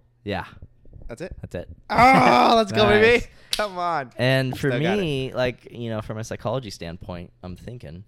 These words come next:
Speaker 1: it had to be the frontal lobe for me, which is in
Speaker 2: Yeah.
Speaker 1: the front, if you could guess that.
Speaker 2: That's your actions, man.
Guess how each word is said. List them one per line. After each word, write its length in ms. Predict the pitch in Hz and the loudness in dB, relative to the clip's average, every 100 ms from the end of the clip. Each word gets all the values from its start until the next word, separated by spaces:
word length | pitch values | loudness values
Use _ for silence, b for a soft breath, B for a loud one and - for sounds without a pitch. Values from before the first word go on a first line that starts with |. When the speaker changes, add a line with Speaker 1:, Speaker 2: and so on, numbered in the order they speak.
| b b b b - | b b b b -10
Speaker 1:
it 40 | |
had 120 | 98 | -8
to 60 | 123 | -6
be 100 | 101 | -8
the 80 | - | -8
frontal 360 | - 117 110 | -4 -2 0
lobe 380 | 95 87 92 107 | -2 -2 -4 -8
for 160 | - 87 | -10 -8
me, 340 | 101 92 95 | -8 -8 -10
which 160 | - 98 | -14 -14
is 100 | 92 | -10
in 160 | 90 87 | -8 -10
Speaker 2:
Yeah. 140 | 98 | -10
Speaker 1:
the 80 | 92 | -10
front, 400 | - 101 95 104 - | -8 -8 -8 -12 -16
if 220 | - - | -18 -16
you 80 | 107 | -16
could 180 | - - | -16 -14
guess 220 | 92 - | -12 -10
that. 280 | - 101 - b b - | -10 -12 -12 b b -20
Speaker 2:
That's 140 | 104 | -14
your 80 | 87 | -6
actions, 400 | 120 127 127 98 | -6 -6 -10 -12
man. 220 | 107 110 | -10 -10